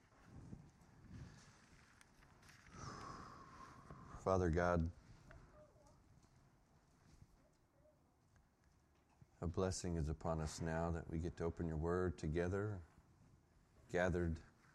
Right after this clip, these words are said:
on a beautiful morning, together with a hope that's eternal. And all this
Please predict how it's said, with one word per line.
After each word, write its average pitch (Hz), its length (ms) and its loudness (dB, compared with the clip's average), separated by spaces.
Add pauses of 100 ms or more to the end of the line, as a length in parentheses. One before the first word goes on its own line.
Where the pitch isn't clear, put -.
(880)
on 92 100 0
a 85 60 2
beautiful 95 420 2
morning, 92 520 2 (3000)
together 101 640 6 (1800)
with 87 160 2
a 78 100 2
hope 95 400 2 (320)
that's - 240 -8
eternal. 90 560 -2 (2000)
And 85 180 0
all 92 200 4
this 90 480 0